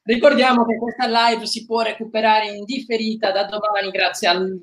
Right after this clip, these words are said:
nostro tecnico Andrea Bertoni su tutte le piattaforme podcast che ci sono in Italia, ma in particolare su Spotify, Apple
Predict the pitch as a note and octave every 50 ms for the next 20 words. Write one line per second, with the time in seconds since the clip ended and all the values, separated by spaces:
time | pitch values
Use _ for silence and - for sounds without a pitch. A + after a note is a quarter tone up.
0 | F#3 F#3+ G3+ A3 G#3+ A3 - - G#3+ G#3 G3+ G#3 G3+ G3+ G3 G3 - - G#3 G#3+
1 | G3+ G3 G3 G3+ - F#3+ F#3+ G3 A3 A3+ A3+ A3+ A3 A3 - A#3 A#3 A#3 A3+ A3
2 | A3 - B3 A3 A3+ - E4+ B3 - - A3+ G#3+ G3+ - F#3+ F3+ - F3 F3 -
3 | F#3 F#3 F3+ F3+ F3+ E3 - - G3+ F#3+ F#3 F#3+ F#3 - - F3+ E3+ E3 - -
4 | - F3+ E3+ - F3 - - F3 D#3 D#3+ E3+ G3 G3 B3+ C4+ B3 A3+ G3+ G3 F#3+
5 | F3+ F3 F#3 F3+ F3+ G3 - - - F#3+ - - G3 F#3+ F#3 F#3 F#3 F3+ F3+ -
6 | F3 - - - F#3+ F#3+ F3+ F#3+ F3 - B3+ A#3+ A3 A3 G#3+ G#3 G3 F#3+ F3+ G3
7 | G3 F#3+ F3+ F3 - -